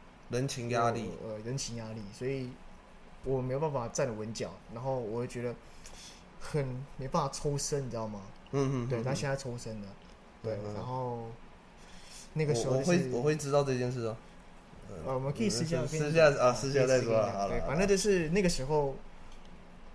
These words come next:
Speaker 2: 我最精华的两年，
Speaker 1: 嗯，嗯，嗯。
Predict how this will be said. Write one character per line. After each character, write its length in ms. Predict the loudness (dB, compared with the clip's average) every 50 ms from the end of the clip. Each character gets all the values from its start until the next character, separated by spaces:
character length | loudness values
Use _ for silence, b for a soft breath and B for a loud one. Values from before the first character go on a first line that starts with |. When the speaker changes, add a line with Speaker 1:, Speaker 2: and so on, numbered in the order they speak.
| -16 -10 -4
Speaker 2:
我 120 | -2 -2 0
最 180 | 2 2 2
精 260 | 2 2 0 0 0 0
华 200 | -2 -2 -4 -4
的 80 | -6 -8
两 180 | -10 -12 -12 -14 -14 -14
年， 120 | -14 -14 -14 -16 -16 -16 -18 -18 -20 -20 -18 -8 -4
Speaker 1:
嗯， 280 | 0 0 2 2 0 -2
嗯， 160 | -4 -6 -8 -10
嗯。 80 | -12